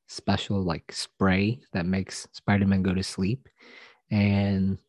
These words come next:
eventually it pans to a rooftop where Green Goblin and Spider-Man are kinda talking.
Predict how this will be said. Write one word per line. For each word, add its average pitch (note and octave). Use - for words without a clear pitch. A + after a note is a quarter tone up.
eventually G#2
it F#2+
pans G2+
to F#2
a G2
rooftop G2
where F2+
Green G2+
Goblin F#2+
and F#2+
Spider-Man G2
are G2
kinda G2
talking. -